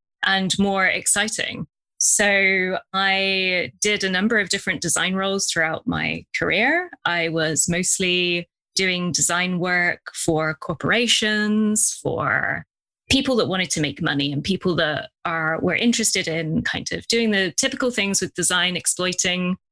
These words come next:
users and trying to get the most money out of users and all those kinds of things. And it was a good way to learn how to do some kinds of aspects of design.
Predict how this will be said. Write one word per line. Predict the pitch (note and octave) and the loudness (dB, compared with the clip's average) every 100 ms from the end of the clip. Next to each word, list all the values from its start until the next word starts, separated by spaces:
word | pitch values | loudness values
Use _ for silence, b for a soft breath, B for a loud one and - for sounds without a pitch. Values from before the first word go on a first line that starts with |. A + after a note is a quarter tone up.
| _ _ - | _ _ 0
users | G#3 A#3 A3 A#3 A3+ A3 A3 A3 F#3 | 2 4 4 4 4 4 2 2 0
and | F3 E3+ | -2 -2
trying | F3+ F#3 | -2 -2
to | |
get | F#3+ F3+ F3+ - | 0 0 0 -2
the | F3+ | -2
most | F3+ F3+ - | 0 2 2
money | A3 A3+ | 2 2
out | A3 G3+ | 2 0
of | F#3 | 0
users | G3+ G3+ F#3 F#3+ F#3 E3+ | 0 0 0 0 0 0
and | E3+ | 0
all | F#3+ | 0
those | F#3+ | 0
kinds | - F3 D3+ | 0 -2 -2
of | E3 | -2
things. | D#3 D#3 D3 - - - | -2 -2 0 -2 -4 -4
And | E3+ E3 D#3+ D#3+ - - - _ _ _ - | -2 0 0 0 0 -2 -6 _ _ _ -2
it | G3+ | 0
was | G#3 G3 | 0 0
a | |
good | A3+ A3+ | 0 0
way | G3 G3+ | 0 0
to | G3 F3 | 0 0
learn | F3 F#3 F#3+ | 2 2 2
how | F#3 F#3 E3+ | 0 -2 -2
to | - | -2
do | F3 F3 E3+ E3 D#3+ - _ - | 0 0 0 -2 -6 -12 _ 0
some | - E3 F3 F#3 G3+ | 2 2 2 2 0
kinds | - D3 E3 | 0 -2 -2
of | - | -4
aspects | - - C#4+ C4+ D4 | -4 -2 -2 -2 -2
of | |
design. | C#4+ C4+ C4+ D#4+ | 0 2 2 2